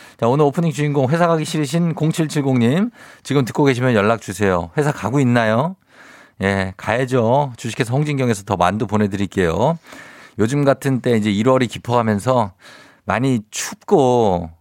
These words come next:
어, 그러다 보면 이제 뭐 아픈 사람들도 좀 있고 또 아프다고 느낄 수가 있어요. 예, 근데 일월, 일월 중순 넘어가니까 이제 조금 있으면 좀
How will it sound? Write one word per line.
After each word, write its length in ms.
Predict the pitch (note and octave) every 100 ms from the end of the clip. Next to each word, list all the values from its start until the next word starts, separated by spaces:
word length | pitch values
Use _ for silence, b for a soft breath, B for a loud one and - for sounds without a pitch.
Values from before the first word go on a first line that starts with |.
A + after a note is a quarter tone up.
| -
어, 540 | G2+ G#2+ G2 F2 F2 -
그러다 200 | A2 A#2
보면 240 | A2+ G#2+
이제 160 | A2 B2 B B B B
뭐 120 | D3
아픈 240 | A2 G3+
사람들도 500 | F3 G3 F3+ F3 D#3+
좀 140 | D#3+ C#3+
있고 640 | G2 - E3+ D#3+ F2+ D#2+ G2 A2 C#3+
또 80 | G2
아프다고 500 | G2 - - A3 D#3+
느낄 360 | B2 - F#3
수가 200 | E3 E3+
있어요. 540 | G2+ - B2 E2+ D#2+ F2 A2+
예, 60 | E2+
근데 280 | F2+ G#2 G#2 B B B B A2+
일월, 260 | A#2 C#3
일월 360 | A#2 C#3+ D#3 C#3+
중순 360 | C3+ C3 C#3+
넘어가니까 520 | A#2 G#2 G2 F#2 F2+ B2
이제 100 | G2
조금 240 | D#3+ E3
있으면 340 | C3 - C#3+ C#3
좀 200 | D3